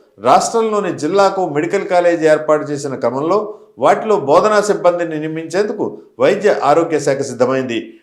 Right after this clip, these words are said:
మెడికల్ కాలేజీల్లోని ప్రొఫెసర్లు, అసోసియేట్, అసిస్టెంట్ ప్రొఫెసర్లు, సీనియర్ రెసిడెంట్లు,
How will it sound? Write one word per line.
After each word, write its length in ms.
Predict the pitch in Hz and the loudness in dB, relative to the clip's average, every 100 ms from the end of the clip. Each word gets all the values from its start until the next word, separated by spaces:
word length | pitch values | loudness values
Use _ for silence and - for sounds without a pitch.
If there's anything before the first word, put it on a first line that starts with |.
| _ | _
మెడికల్ 360 | 107 185 240 240 | -2 0 2 2
కాలేజీల్లోని 760 | 240 196 208 202 196 190 180 | 4 4 4 2 0 -2 -2
ప్రొఫెసర్లు, 760 | 165 135 131 175 165 190 220 - | -4 -4 0 0 2 0 -2 -4
అసోసియేట్, 580 | 127 - 208 202 190 190 - | -4 0 0 0 -4 -6 -8
అసిస్టెంట్ 500 | 135 143 196 190 170 | -6 -6 -8 -10 -6
ప్రొఫెసర్లు, 720 | 143 139 143 160 185 220 - - _ _ _ _ | -4 -2 0 0 0 -4 -8 -18 _ _ _ _
సీనియర్ 480 | - 214 226 226 165 | -4 -4 0 2 2
రెసిడెంట్లు, 760 | 139 143 165 175 185 226 233 | -2 -4 -6 -8 -4 -4 -4